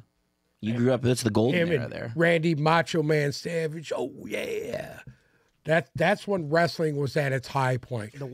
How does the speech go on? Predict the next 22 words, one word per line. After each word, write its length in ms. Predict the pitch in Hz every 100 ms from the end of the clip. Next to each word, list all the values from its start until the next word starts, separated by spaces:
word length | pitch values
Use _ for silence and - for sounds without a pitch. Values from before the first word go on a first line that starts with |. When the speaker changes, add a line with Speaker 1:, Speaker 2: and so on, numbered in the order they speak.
| 208
Speaker 2:
know, 100 | 359
he 60 | 269
Speaker 3:
Warrior? 60 | 269
Speaker 2:
was 200 | 254 -
making 360 | 214 214 185 -
ten 300 | - 214 220
million 320 | 220 220 214
dollars 400 | 196 202 202 147
a 60 | 175
year 260 | 185 196
in 60 | 160
nineteen 360 | 170 151 175
eighty-four. 640 | 165 170 156 - 135 143 160 _ _ _
Speaker 1:
You're 100 | 107
talking 180 | 135 113
Speaker 2:
And 80 | 101
Speaker 1:
Hulk 120 | 127
Speaker 2:
he 40 | 233
worked 140 | 226 214
Speaker 1:
Hogan? 120 | 160
Speaker 2:
for 400 | 208 196 185 170
McMahon's 840 | 143 180 - 190 190 180 127 -